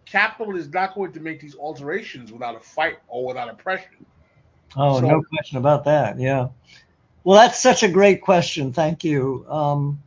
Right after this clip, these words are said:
Speaker 2: thank you for raising it. And it's obvi-, you know, obviously the most important question in many ways is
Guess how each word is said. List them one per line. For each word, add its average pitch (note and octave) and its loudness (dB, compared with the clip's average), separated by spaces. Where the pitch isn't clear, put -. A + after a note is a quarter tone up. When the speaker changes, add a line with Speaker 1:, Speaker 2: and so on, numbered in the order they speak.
Speaker 2:
thank E3+ -4
you D#3+ -2
for D3 -4
raising C#3+ -2
it. C3+ -4
And E3+ 2
it's F#3+ 2
obvi-, F#3 8
you G3 2
know, E3+ 4
obviously F3 2
the D3+ -2
most F3+ 0
important D#3+ -6
question C#3+ -6
in C#3+ -6
many D#3+ -6
ways D#3 -2
is D#3 -6